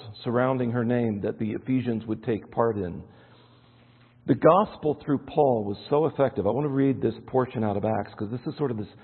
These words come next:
historical context. The gospel was so effective that the silversmiths proper, profiting from graven images of Artemis, uh, were no longer being bought.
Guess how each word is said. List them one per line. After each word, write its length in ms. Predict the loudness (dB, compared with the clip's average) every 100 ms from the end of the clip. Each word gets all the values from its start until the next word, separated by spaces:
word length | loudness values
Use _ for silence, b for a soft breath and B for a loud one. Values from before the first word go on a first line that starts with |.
| B B
historical 640 | -8 0 4 4 2 -6
context. 840 | -4 -2 0 0 -2 -4 -18 -20 -20 -20 _ _ _ _ _ _ _ _ _ _ _ _ _ b b b
The 60 |
gospel 400 | 6 6 6 2
was 140 | 0 0 6
so 280 | 6 6 2
effective 600 | 2 2 2 2 0 -2 -12 -20 -14 -2
that 140 | 0
the 100 | 0 2
silversmiths 720 | 4 4 2 -2 -2 -2 -4 -8
proper, 400 | 2 4 4 0
profiting 720 | -6 -8 2 2 4 0 0 0
from 400 | 0 0 0 -6 B B B
graven 540 | 0 4 6 4 2
images 680 | 2 2 2 2 2 2 2 0
of 220 | 0 2 2
Artemis, 600 | 2 2 -2 0 -2 -6 -14 -20 -20 b b b b
uh, 380 | 0 0 0 -2
were 180 | 0 0
no 160 | 2 4
longer 320 | 2 2 0
being 320 | 2 2 2
bought. 320 | 0 0 -4